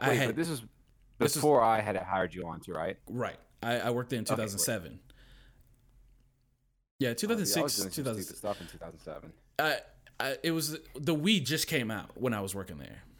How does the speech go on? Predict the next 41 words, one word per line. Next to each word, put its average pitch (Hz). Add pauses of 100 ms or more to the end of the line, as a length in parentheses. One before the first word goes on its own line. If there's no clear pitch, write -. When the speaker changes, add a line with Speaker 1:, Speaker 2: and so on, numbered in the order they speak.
(880)
Speaker 2:
Oh, 87
wow. 73 (360)
Speaker 1:
Uh, 110
like, 113 (140)
we 127
could 123
not 117
keep 117
that 110
thing 101
in 92
stock -
for 104
nothing. 92
It 147
was, 202
it 202
Speaker 2:
Yep. 190
Speaker 1:
was 208
good 175
times 127
though. 87 (440)
The, 107
uh, 95
and 117
I 113
worked 120
at 120
the, 110
the 104
Starbucks 101
right 101
next 92
door, 98
so 95
I -
was 92
like, 95
I 101
would 101
usually 101